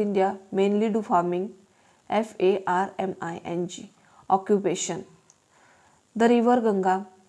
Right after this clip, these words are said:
has made fertile triangular plant near its mouth.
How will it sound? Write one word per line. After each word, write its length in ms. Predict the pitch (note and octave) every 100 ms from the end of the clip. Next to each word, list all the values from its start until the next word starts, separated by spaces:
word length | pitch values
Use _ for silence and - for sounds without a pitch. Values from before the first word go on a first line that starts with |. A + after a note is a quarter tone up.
| -
has 200 | A3 A3 G#3+ F#3+
made 200 | F#3+ G3+ -
fertile 560 | - G#3 F#3 D#3 F3 - _ _ _ _ _ -
triangular 640 | G3+ G3+ G3+ A3 A3+ D4 - _
plant 380 | F#3+ F3 A3 - _ _ _ _
near 220 | G#3 G#3
its 460 | G3 G3+ - - - -
mouth. 360 | D#3+ F#2 -